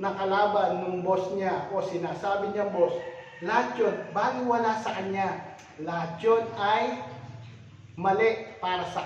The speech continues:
kanya. Ayun po, ayun po si Epifanio Cobrador. Ngayon, mapunta naman po tayo sa panig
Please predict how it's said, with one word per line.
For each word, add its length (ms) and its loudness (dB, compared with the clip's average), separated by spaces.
kanya. 400 -4
Ayun 400 -2
po, 400 0
ayun 400 -2
po 320 0
si 240 -8
Epifanio 720 0
Cobrador. 1120 2
Ngayon, 240 4
mapunta 480 -2
naman 320 -2
po 160 -6
tayo 640 -2
sa 240 -6
panig 320 -2